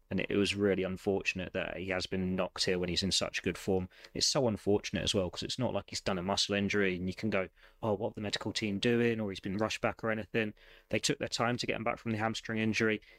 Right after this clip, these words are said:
He hit form, and he, he looked unstoppable. And then it's just a, a freak injury out of nowhere, player landing on his leg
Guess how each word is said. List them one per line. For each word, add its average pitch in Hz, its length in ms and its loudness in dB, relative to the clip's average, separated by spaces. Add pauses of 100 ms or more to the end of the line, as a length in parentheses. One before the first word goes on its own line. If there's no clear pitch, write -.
(140)
He 117 60 2
hit 123 140 2
form, 113 520 2 (680)
and 131 120 6
he, 113 140 4
he 110 100 2
looked 120 180 2
unstoppable. 107 680 0 (240)
And 107 120 2
then 104 120 -2
it's - 160 -6
just - 340 -4
a, 113 60 -10 (280)
a - 40 -6
freak - 440 2
injury 107 400 2
out 101 160 0
of - 100 -8
nowhere, 104 440 2
player 107 300 0
landing 104 360 0
on 98 80 -2
his 95 160 -4
leg 101 240 0